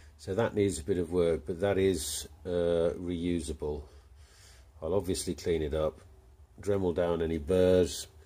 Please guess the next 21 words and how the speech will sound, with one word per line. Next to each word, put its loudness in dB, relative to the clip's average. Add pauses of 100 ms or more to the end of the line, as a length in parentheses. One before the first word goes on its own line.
(1200)
but -4
that'll 2
have 2
to -10
be 0
rebuilt, 0
probably 0
with, -2 (120)
I -6
mean, -4
I -2
may -2
as -4
well -2
just -10
put -10
in -6 (320)
all -6
new, -6 (1300)
uh, 2
valves 2